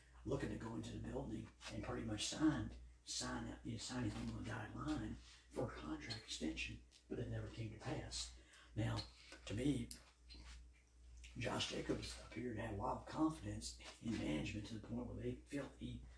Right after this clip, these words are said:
was gonna come to a deal. But now, it's hard to say what Josh's contract is worth. Now, I'm assuming Josh is probably going one twelve, maybe thirteen million per year in that ballpark.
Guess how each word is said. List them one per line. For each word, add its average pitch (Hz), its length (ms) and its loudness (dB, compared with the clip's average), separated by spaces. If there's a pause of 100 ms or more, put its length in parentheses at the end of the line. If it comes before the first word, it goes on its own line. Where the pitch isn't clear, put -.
(100)
was - 100 -8
gonna - 120 -2
come 113 180 0
to 107 180 -2
a 107 40 -2
deal. - 280 0 (540)
But 117 120 -2
now, 127 340 2 (1000)
it's - 180 2
hard - 200 -2
to 127 80 2
say 127 220 4
what 120 180 2
Josh's 110 500 2 (100)
contract - 480 -6
is - 80 -10
worth. - 260 -2
Now, 113 180 0 (160)
I'm 127 160 2
assuming 107 360 2
Josh 120 320 0
is - 60 -8
probably 117 220 -4
going 107 260 -2
one 110 140 0
twelve, - 520 -2 (440)
maybe 160 220 4
thirteen 117 460 4
million 113 340 0 (280)
per 120 220 2 (120)
year 107 340 0
in 117 140 0
that 104 180 -2
ballpark. 110 520 -2